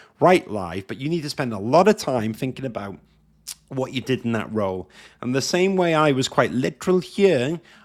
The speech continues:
I would encourage you when you write in your C V to be quite analytical,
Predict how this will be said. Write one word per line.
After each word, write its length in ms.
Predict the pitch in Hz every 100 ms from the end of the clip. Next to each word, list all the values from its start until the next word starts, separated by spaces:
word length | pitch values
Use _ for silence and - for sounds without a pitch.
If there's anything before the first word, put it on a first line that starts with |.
| -
I 180 | 143 156
would 200 | 151 147
encourage 680 | 147 - 160 175 165 - -
you 300 | 147 165 165
when 200 | 165 156
you 100 | 151
write 320 | 147 165 165
in 180 | 151 147
your 140 | 147
C 320 | 143 - 151
V 240 | 139 147 147
to 160 | -
be 120 | - 139
quite 400 | - 175 170 - _ -
analytical, 1000 | 151 160 160 170 - 156 - 127 139